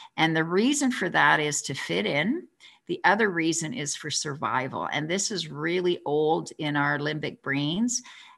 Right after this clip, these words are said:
And, um, so nowadays, and this is why I've lumped the two of them, because social and cultural, cultural comes from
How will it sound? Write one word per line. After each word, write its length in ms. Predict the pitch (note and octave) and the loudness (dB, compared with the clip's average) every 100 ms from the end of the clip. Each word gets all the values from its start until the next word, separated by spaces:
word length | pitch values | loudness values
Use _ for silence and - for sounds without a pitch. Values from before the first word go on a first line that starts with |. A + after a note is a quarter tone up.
| - | -2
And, 340 | E3 E3 D#3 | 2 2 2
um, 480 | D#3+ D#3+ D#3 D#3+ D#3 - | 6 8 6 4 -6 -6
so 200 | - D#3+ | -4 -2
nowadays, 920 | D#3 E3 D4 G#4+ F3 D3+ C3+ D3 G3+ - | 2 6 6 6 2 2 4 2 0 2
and 260 | E3 E3+ | 2 2
this 200 | F#3 A3 | 0 0
is 140 | C#4+ A3+ | 0 2
why 280 | F3 D#3 | 6 6
I've 140 | D3+ D3 | 6 4
lumped 320 | D#3 E3+ - | 4 4 2
the 80 | D3 | -8
two 300 | - A#3 A3+ | -2 0 2
of 140 | D#3+ | 2
them, 160 | C#3+ D3 | 0 -2
because 520 | D#3 - D#3+ D3+ C#3+ | -6 -4 -4 -2 -2
social 480 | - G#3+ A3 A3 F3+ | -2 -2 0 -2 -2
and 140 | D#3 | -4
cultural, 720 | - - A#3 A3+ D#3+ C3+ E3 - | -4 -2 -2 -4 -4 -4 -6 -4
cultural 540 | - D#4 - F#4+ D#4 | 0 0 0 0 0
comes 460 | - A3 F#3+ G3 - | 0 0 2 0 -4
from 540 | - E3+ D#3+ D#3 D#3 | 0 2 2 0 -6